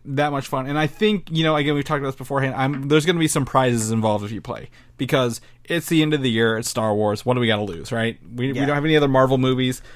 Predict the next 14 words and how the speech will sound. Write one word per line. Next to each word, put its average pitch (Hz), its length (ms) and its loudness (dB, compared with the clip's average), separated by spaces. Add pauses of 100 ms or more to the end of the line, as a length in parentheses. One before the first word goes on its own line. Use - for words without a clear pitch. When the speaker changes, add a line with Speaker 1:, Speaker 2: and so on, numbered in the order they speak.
(200)
Speaker 1:
The 156 120 4
only 247 160 6
other 220 400 6
superhero 208 600 2
movie 170 320 0
we 156 140 0
have 156 140 -2
to 147 60 -4
look 139 120 -6
forward 185 220 -4
to, 165 80 -8
Mike, 123 240 -4
is 127 80 -10
actually 131 480 -6